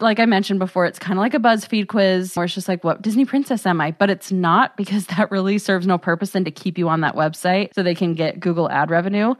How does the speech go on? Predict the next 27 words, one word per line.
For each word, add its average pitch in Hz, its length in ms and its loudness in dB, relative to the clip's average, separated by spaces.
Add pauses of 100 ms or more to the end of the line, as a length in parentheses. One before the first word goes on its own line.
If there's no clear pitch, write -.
(120)
This 339 240 2
is 196 180 0
really 180 300 2
to 180 140 -2
help 175 260 0
you 208 180 0
as 185 140 0
a 180 40 -4
business 214 440 0
owner 160 320 0
figure 175 340 -2
out 151 340 4
as 190 140 -2
much 202 380 2
information 196 540 -2
as 180 100 -2
you 165 80 -6
can 196 320 -2
about 185 180 -2
that - 140 -8
person 233 400 -2
so 214 120 -6
you're 175 140 0
delivering 180 520 -2
them 165 180 -2
the 165 80 -2
right 156 340 -2